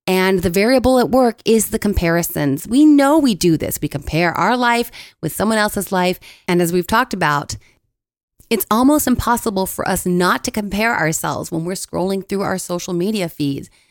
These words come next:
And whether we think we're doing better than someone else or worse than someone else, the comparison is at work, and it is related to feeling more depressed and feeling more anxious. We have to be very careful with our social media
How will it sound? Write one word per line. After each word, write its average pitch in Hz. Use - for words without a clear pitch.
And 175
whether 185
we 196
think 202
we're 190
doing 190
better 196
than 285
someone 262
else 254
or 277
worse 220
than 180
someone 160
else, 143
the -
comparison 190
is 254
at 240
work, 220
and 180
it 180
is 196
related 165
to 160
feeling 220
more 220
depressed 143
and 156
feeling 160
more 160
anxious. -
We 180
have 170
to 170
be 185
very 196
careful 185
with 160
our 156
social 160
media 156